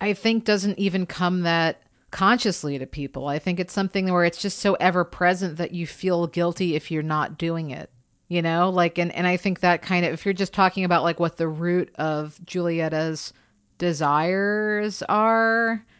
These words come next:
I mean, like, I think number one, just, like, she clearly is happy to have one love the way that her husband is not. He's,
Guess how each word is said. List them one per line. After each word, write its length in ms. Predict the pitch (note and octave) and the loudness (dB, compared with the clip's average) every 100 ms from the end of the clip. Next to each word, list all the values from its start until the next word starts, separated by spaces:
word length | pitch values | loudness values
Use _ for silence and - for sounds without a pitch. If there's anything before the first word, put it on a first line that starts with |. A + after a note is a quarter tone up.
| _ _ _ | _ _ _
I 100 | G3 | 2
mean, 200 | G3 G3 | 4 6
like, 160 | F#3+ F#3 | 4 4
I 100 | G3 | 4
think 180 | A#3 G#3+ | 2 2
number 260 | F#3+ F3 | 4 4
one, 260 | E3 E3+ E3+ | 4 4 2
just, 240 | E3 - | -2 -4
like, 180 | E3 - | -6 -4
she 140 | - | -8
clearly 420 | F3+ G3+ F#3 F3+ E3+ | -4 0 2 2 0
is 100 | D#3 | -2
happy 320 | D#3 D3+ E3 | -4 -2 -4
to 100 | D3+ | -4
have 220 | D3+ D3+ | -2 -2
one 260 | D#3 D#3 D3+ | -2 -4 -2
love 360 | D3 D3+ E3+ | -2 -2 -2
the 160 | E3 D#3 | -4 -2
way 160 | D3+ D3 | -2 -2
that 220 | D3 D3 | -4 -4
her 140 | D3+ | -4
husband 380 | D3+ D3+ - D3+ | -4 -4 -6 -6
is 140 | C#3+ D#3 | -8 -6
not. 400 | D#3 G#3 A#3 D#3+ | 0 0 0 -4
He's, 440 | F3 D#3+ D3+ | -6 -6 -8